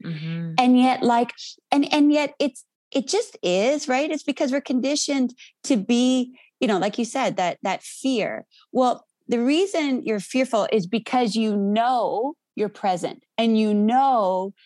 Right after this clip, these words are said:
Speaker 2: your past. So even if you don't love it, it's familiar to you. But the more
Speaker 1: Mm-hmm.
Speaker 2: we stay in that familiarity zone, it doesn't allow us to open up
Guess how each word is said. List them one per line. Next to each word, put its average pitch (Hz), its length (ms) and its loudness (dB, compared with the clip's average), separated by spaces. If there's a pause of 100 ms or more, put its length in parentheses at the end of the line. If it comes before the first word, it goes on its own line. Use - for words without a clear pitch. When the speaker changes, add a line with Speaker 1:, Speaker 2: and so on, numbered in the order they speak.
(140)
Speaker 2:
your 208 160 -2
past. - 560 -8 (300)
So 277 240 2
even 320 300 2
if 466 120 -6
you 330 100 0
don't 247 300 -2 (140)
love 202 420 0
it, 240 320 -4 (480)
it's 247 220 -2
familiar 233 760 -2 (120)
to - 80 -8
you. - 220 -10 (600)
But 190 120 2
the 285 80 2
more 269 280 4
Speaker 1:
Mm-hmm. 339 80 0
Speaker 2:
we 330 100 0
stay 269 220 0
in 262 120 0
that 226 200 -2
familiarity 202 760 0
zone, 175 380 -4
it 214 140 -2
doesn't 240 360 2
allow 220 500 0 (160)
us 190 100 -4 (180)
to 226 80 -2 (240)
open 214 420 0
up 185 520 -2